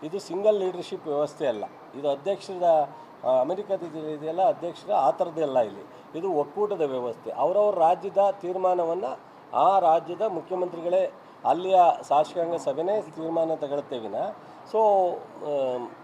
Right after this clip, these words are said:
ಪ್ರಧಾನಮಂತ್ರಿಯವರ ಡೈರೆಕ್ಷನ್ ಮೇಲೆ ಈ ರಾಜ್ಯದಲ್ಲಿ ತ-, ಎಷ್ಟೋ ಆ್ಯಕ್ಟನ್ನು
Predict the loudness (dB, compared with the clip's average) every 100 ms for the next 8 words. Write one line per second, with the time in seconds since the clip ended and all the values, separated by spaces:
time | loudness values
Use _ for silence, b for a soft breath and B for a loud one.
0 | -4 0 2 2 0 -4 -2 2 4 4
1 | 2 B -6 2 4 2 0 -2 0 -2
2 | 0 0 -2 -6 -8 2 4 2 -2 -4
3 | -4 -4 -4 4 8 8 6 0 -4 0
4 | 0 0